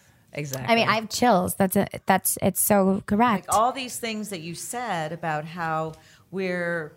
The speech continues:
Speaker 3: we are, you know, we're supposed to be able to be all these things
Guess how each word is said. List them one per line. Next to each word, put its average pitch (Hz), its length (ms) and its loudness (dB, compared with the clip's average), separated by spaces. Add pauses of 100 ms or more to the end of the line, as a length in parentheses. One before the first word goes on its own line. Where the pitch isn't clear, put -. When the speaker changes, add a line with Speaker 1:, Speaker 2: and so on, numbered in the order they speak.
(160)
Speaker 3:
we 175 240 -6
are, 156 460 -4 (320)
you 190 100 -10
know, 160 140 -6
we're 160 160 -12
supposed 185 520 -10
to - 40 -16
be 175 160 -8
able 165 220 -8
to 160 120 -14
be 226 300 -6
all 143 180 -2
these 139 360 -12
things 151 720 -10